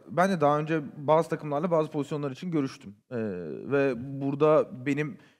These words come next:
görüştüğümde söylediğim ilk şeylerden bir tanesi, ilk, e, konuştuğum konulardan bir tanesi,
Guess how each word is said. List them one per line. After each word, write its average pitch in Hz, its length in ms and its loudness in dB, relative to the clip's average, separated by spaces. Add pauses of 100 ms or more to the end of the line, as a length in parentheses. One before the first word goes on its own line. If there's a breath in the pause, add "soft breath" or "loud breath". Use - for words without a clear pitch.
(360 soft breath)
görüştüğümde 165 560 -2
söylediğim 156 480 -2
ilk 170 120 -6
şeylerden 143 540 2
bir 147 60 -8
tanesi, 143 560 -2
ilk, - 380 -10
e, 135 160 4 (380)
konuştuğum 139 380 -6
konulardan 131 480 -2
bir 127 60 -8
tanesi, 139 400 -2